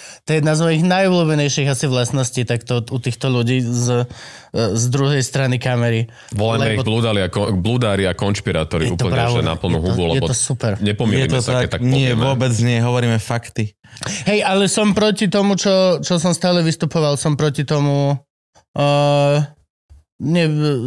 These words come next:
Speaker 1: my sme slnečkári a oni boli čo?
Speaker 3: Dezolati.
Speaker 1: Dezolati. Proti tomu stále som ešte.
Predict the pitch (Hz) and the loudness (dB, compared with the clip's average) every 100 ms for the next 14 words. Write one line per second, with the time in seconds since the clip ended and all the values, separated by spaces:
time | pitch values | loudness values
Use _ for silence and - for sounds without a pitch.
0 | 131 90 156 190 190 208 202 196 - 202 | -6 -2 0 2 2 2 0 0 0 2
1 | 190 165 165 165 170 165 165 165 - 190 | 2 2 2 2 2 2 2 0 0 0
2 | 202 156 151 117 - 87 135 160 151 127 | 2 2 2 2 0 -2 0 2 2 0
3 | 123 165 175 170 165 151 - 135 120 110 | -2 -2 0 0 0 0 0 -2 -2 -2
4 | 98 95 78 | -4 -6 -10